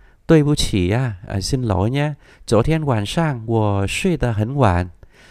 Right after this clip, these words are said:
"昨天晚上我睡得很晚." À, "Xin lỗi nhé, tối hôm qua tôi ngủ rất trễ." "我睡得很晚." "Vì sao?" "Tại sao vậy?"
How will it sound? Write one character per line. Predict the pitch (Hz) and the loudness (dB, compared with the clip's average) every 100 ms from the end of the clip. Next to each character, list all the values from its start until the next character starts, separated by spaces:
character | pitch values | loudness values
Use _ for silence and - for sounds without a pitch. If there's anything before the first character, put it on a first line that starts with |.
| - | -10
"昨 | - 110 | 0 2
天 | 147 151 | 2 0
晚 | 131 104 | -2 -2
上 | 127 156 | -2 -2
我 | 123 | -2
睡 | 104 160 | -2 -2
得 | 139 120 | 0 -2
很 | 107 123 | -2 -2
晚." | 127 92 92 - - - - _ - | -2 -2 -4 -10 -20 -20 -20 _ -12
À, | 104 | -8
"Xin | - - 139 | -4 0 2
lỗi | 120 95 113 | 4 4 2
nhé, | 139 143 | -2 0
tối | - 160 | 0 2
hôm | 143 | 0
qua | 127 123 | -2 -2
tôi | 120 113 | -2 -2
ngủ | 104 95 | 0 0
rất | 143 170 | -2 -4
trễ." | - 85 92 143 165 _ | 0 0 0 -2 -8 _
"我 | 110 101 | -6 -4
睡 | 92 139 123 | -4 -4 -4
得 | 113 | -4
很 | 110 110 | -6 -4
晚." | 120 85 85 - _ _ _ _ _ _ - - - - | -2 -4 -6 -14 _ _ _ _ _ _ -20 -20 -20 0
"Vì | 113 | 0
sao?" | - 107 117 127 101 - - - - - - | 2 0 0 0 -2 -8 -20 -20 -20 -20 -8
"Tại | - 101 | -2 0
sao | 127 120 | 2 0
vậy?" | 104 92 101 | 0 -2 -4